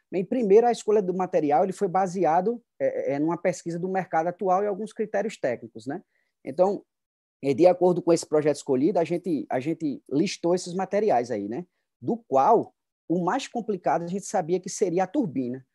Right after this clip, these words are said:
Por quê? Porque a turbina, cara, é, é o elemento primário desse medidor. Então, você tem que acertar, porque se você não acertar, você não tem nada. Então, a gente usou um, um microcom-, um microcomputador, né?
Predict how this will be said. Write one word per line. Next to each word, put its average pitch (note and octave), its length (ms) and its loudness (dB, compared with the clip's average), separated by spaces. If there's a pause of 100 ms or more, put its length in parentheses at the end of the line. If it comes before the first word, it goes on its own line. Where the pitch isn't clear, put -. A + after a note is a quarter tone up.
(120)
Por C4+ 140 -2
quê? F#3+ 120 2
Porque - 160 -4
a C#4 60 0
turbina, C#4+ 500 0
cara, F#3+ 240 0
é, A3+ 160 0
é A3+ 40 2
o G#3 80 4
elemento A#3 380 -2
primário A#3+ 480 0
desse B3+ 200 -6
medidor. A#3 460 -2
Então, E3 120 -8
você F#3 220 -4
tem C4 160 -6
que - 120 -14
acertar, C#4 380 -4
porque G3+ 120 -6
se - 140 -12
você A#3+ 100 -4
não A#3 120 -6
acertar, B3 520 -4 (360)
você A3+ 220 -2
não A3+ 100 -2
tem B3+ 340 -6
nada. C#3 320 -4 (240)
Então, - 180 -2
a C4+ 60 -2
gente A#3+ 200 -4
usou G#3+ 300 4
um, F3+ 300 -4
um F#3 40 0
microcom-, F#3 580 -2
um D3+ 100 -4
microcomputador, E3 880 2
né? A#3 120 -4